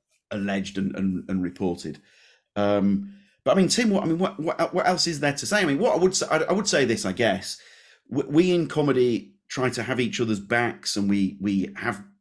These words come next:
I, I would like to think, the right sorts of conversations. And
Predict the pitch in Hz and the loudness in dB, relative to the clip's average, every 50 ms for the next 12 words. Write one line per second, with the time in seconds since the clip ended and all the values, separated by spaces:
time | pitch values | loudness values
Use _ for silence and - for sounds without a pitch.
0 | _ _ _ _ - - 78 - - 107 101 - - 101 95 110 113 - - - | _ _ _ _ -16 -14 -12 -10 -10 -10 -10 -10 -10 -6 -4 -4 -4 -4 -4 -2
1 | 113 110 92 - - - - _ _ _ _ _ _ 98 98 98 110 113 120 110 | -2 -2 -2 -6 -12 -20 -20 _ _ _ _ _ _ -6 -4 -2 0 0 -2 -2
2 | 107 - - 117 110 113 - - - 113 107 95 95 - - _ _ _ _ _ | -4 -4 -2 0 0 0 0 0 -2 -4 -4 -4 -6 -10 -16 _ _ _ _ _
3 | _ - 113 110 101 101 98 107 104 107 98 - 110 101 104 107 101 98 101 92 | _ 0 0 0 0 0 0 0 -2 0 0 0 0 0 0 0 0 0 0 0
4 | 90 90 90 | 0 -2 -4